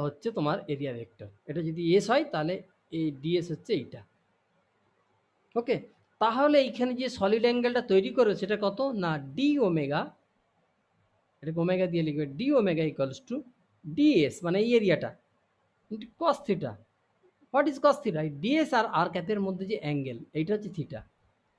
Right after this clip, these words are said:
Okay, Area vector and রে-, এইখানে যে, আহ, average distance between point P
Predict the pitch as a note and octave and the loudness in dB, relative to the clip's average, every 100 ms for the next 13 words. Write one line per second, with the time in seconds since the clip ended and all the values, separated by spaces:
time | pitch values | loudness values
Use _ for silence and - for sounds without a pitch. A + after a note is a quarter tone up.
0 | _ - F3 C#4+ C4+ D3+ F3 A3+ G3+ G#3+ | _ -8 -2 0 0 0 0 2 2 0
1 | G#3 D4+ F4+ - _ _ _ _ _ _ | 6 6 6 -2 _ _ _ _ _ _
2 | _ D3 G3 C4+ D#2+ _ _ - C3 C#3+ | _ -2 -2 -4 -12 _ _ -20 -8 -4
3 | C#3+ C3 - _ _ E3+ - E3+ D#3+ F3 | -4 -8 -20 _ _ -8 -4 -2 0 0
4 | D4 - - _ _ - C#3 D#3+ F3 A3 | 0 -4 -14 _ _ -6 -4 0 4 6
5 | C#4 D4+ C#4 E3+ F#3 - A3 C#4 - E3+ | 6 2 0 -4 -6 2 2 2 0 -4
6 | F3 F#3+ G3+ G3 D#3+ D#3 E3 - | 0 2 0 0 0 0 0 -4